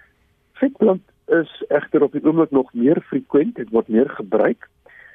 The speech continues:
So as jy in 'n woordeboek, in 'n goeie woordeboek sukkulent gaan naslaan, sal hulle jou verwys na vetplant. Veral vir die selfstandige naam, want in die Wiateers het ook so by sukkulent staan vetplant, dan jy by vetplant gaan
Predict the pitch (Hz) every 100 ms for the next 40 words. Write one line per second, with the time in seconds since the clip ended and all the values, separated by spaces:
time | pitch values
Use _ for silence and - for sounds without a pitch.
0 | _ - - - 170 220 - 143 131 110
1 | 110 147 175 117 - - 208 208 117 123
2 | 131 131 - 139 - 113 98 160 - 143
3 | 113 113 - 131 160 - - _ _ _
4 | _ 175 165 160 147 123 110 113 117 -
5 | _ 135 104 101 110 - 117 98 - 113
6 | - - - _ _ _ _ _ _ _
7 | _ _ _ _ _ 143 160 175 175 160
8 | 131 147 135 - 135 131 117 104 101 95
9 | - 113 113 120 120 - 180 175 170 165
10 | 160 - - 117 123 - 127 - 110 110
11 | 170 - _ _ _ - - 117 113 -
12 | _ _ _ 147 - 123 104 110 107 113
13 | 113 - 127 - 113 104 -